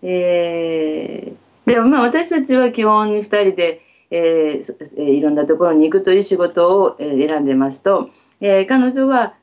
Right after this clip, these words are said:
まあ、その前からです、言いますとね、あの、うちの母の方の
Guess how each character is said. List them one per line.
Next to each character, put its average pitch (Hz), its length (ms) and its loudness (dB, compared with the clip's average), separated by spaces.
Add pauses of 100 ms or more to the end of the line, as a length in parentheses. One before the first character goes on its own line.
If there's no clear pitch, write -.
(120)
ま 240 140 0
あ、 147 120 -8 (340)
そ 233 80 -8
の 254 120 2
前 262 200 2
か 151 140 -4
ら 127 80 -4
で - 100 -8
す、 - 180 -20
言 135 80 -10
い - 20 -8
ま 143 80 -8
す 139 60 -16
と 135 60 -6
ね、 233 240 -4
あ 180 100 -4
の、 151 260 -4
う 170 40 -12
ち 247 140 -2
の 240 200 0
母 240 360 -2
の 156 140 -6
方 156 220 -2
の 180 380 -6